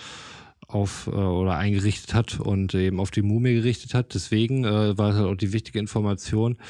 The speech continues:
Er hat's halt immer nur gemacht, ähm, wenn, wenn, äh, der andere Professor dort drinne war. Und, äh, er konnte es von seinem Fenster aus sehen. Und, äh, wir wissen halt, der Professor hat immer ein Fenster auf Kipp gemacht oder beziehungsweise aufgemacht.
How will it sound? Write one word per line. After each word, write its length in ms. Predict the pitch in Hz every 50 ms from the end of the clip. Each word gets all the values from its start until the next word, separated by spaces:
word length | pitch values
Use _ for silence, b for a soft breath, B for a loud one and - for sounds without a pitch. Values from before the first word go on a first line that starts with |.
| B B B B B
Er 80 | - 104
hat's 140 | 107 - -
halt 100 | 110 98
immer 180 | 107 113 113
nur 180 | 117 117 113 110
gemacht, 440 | 113 110 110 110 110 - - - -
ähm, 400 | 107 104 104 104 104 104 104 95
wenn, 400 | 101 101 98 98 98 98 101 101 B B B B B B B B B _
wenn, 280 | - 101 98 98 98 95
äh, 160 | 95 95 98
der 120 | 98 92
andere 180 | 98 104 113 113
Professor 480 | 117 117 117 - - 120 - - 131 113
dort 160 | 117 113 110
drinne 380 | - - - 127 127 127 120 113
war. 240 | 120 120 123 135 143 139 131 127 - -
Und, 400 | - 104 104 101 98 98 95 -
äh, 140 | 95 95 92
er 80 | 95
konnte 200 | 92 - 113 110
es 60 | -
von 140 | - 123 107
seinem 220 | 101 107 101 107 101
Fenster 360 | - 110 117 117 - - 101
aus 220 | 90 98 90 82
sehen. 440 | - 104 110 107 92 82 82 80 101
Und, 380 | 101 95 90 87 87 87 - -
äh, 240 | 90 87 87 87 87
wir 160 | 90 90 90
wissen 140 | 92 92 -
halt, 100 | 104 90
der 60 | 95
Professor 320 | 92 92 92 98 - -
hat 60 | 101 95
immer 140 | 95 101 98
ein 80 | 95
Fenster 420 | 87 - - 117 120 117 - - 82
auf 220 | 90 95 - - _ _ _ _
Kipp 180 | - - -
gemacht 320 | - - 98 98 98 - -
oder 80 | 107
beziehungsweise 580 | 95 101 - - 117 104 - - 104 92 98 92
aufgemacht. 580 | 98 104 113 - - - 101 92 104 120 -